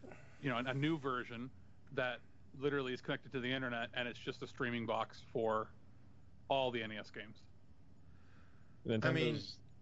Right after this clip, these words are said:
Speaker 3: Nintendo and streaming at the same time is a little
Speaker 1: Well, well, stre-, streaming's subjective. Those games, uh, not that I would know from pirating,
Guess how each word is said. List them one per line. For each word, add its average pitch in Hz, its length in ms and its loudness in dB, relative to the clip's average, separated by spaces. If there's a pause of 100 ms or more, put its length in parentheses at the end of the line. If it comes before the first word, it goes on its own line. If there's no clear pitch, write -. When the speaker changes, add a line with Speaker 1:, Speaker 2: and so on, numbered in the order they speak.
(100)
Speaker 3:
Nintendo 139 400 4
and 123 120 4
streaming 113 440 4
at 92 100 -2
the 104 60 -8
same 95 280 0
time 90 360 2
is 85 140 -2
a 87 40 0
little 87 440 2 (280)
Speaker 1:
Well, 170 240 2
well, 160 120 0
stre-, 156 260 -4 (240)
streaming's 190 440 2 (180)
subjective. 127 420 2
Those 156 200 4
games, 135 480 2 (120)
uh, 123 280 2 (320)
not 131 260 0
that 139 120 2
I 131 140 2
would 131 180 -2
know 123 200 0
from 123 200 -4
pirating, 113 560 2